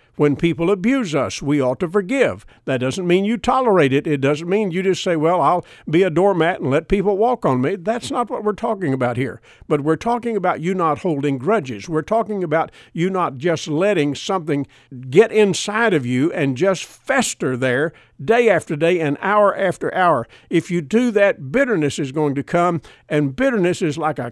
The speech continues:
cancer that'll eat away at your heart, your spirit, your soul, and it will not serve you well. And so Jesus is telling us, just put the bad stuff behind you. Let the past be the past. Put it away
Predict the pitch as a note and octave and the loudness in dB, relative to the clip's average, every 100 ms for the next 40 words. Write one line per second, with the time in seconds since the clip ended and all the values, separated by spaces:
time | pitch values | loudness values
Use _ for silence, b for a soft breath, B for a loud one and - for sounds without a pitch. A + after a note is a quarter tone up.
0 | - - - A3 - G#3 F3+ D#3 D3+ - | -10 -6 -4 -2 0 0 2 0 0 -2
1 | A3+ F#3+ G3 G3 F3 B B - D#3 D#3 | 0 2 4 4 2 B B -4 -2 -2
2 | C3 - A3 A#3+ F3 C#3+ B2 - A3+ A#3 | -4 -2 -2 -2 -2 -6 -6 0 4 4
3 | F#3+ D#3 C#3+ - G#3 G#3 G3+ - B B | 4 -2 -4 0 2 4 2 0 B B
4 | D#3+ D#3 D3 D#3 G#3 G#3 F3+ F3 - - | -2 0 0 4 4 4 2 -2 -4 -2
5 | F3 D#3+ D3 D3 A#3+ A#3 A2 - b b | 0 2 2 2 2 0 -4 -10 b b
6 | - C#3 - D3 A#2+ F#3 A#3+ F3+ F3 E3+ | -4 -2 0 0 0 -2 0 -2 -2 -4
7 | D3+ - A3+ A3 E3+ C3+ G2 - b b | -6 -2 0 2 0 -2 -6 -12 b b
8 | b b C3 F3 - - - F3+ - - | b b -2 -2 -2 -6 2 2 2 -6
9 | D3 B2+ A2 A#2+ A3 A3+ - - F#3+ E3+ | -4 -4 -4 -2 -2 -2 -4 -2 -2 0
10 | D#3+ - F3 F3 D#3+ F3 - b b - | -4 -2 -4 -2 -2 -2 -4 b b 0
11 | F3 G#3+ D3 C#3 - A#3+ A#3+ G#3 - F3 | 2 2 -2 -4 -2 0 0 0 -2 -2
12 | F#3+ E3+ - D3+ C3+ C3 - b b b | 0 -4 -2 -2 -2 -4 -12 b b b
13 | - A#3+ B3 A#3 - F3 D3+ E3+ F#3+ F#3+ | 0 2 2 -2 -4 -2 0 4 4 2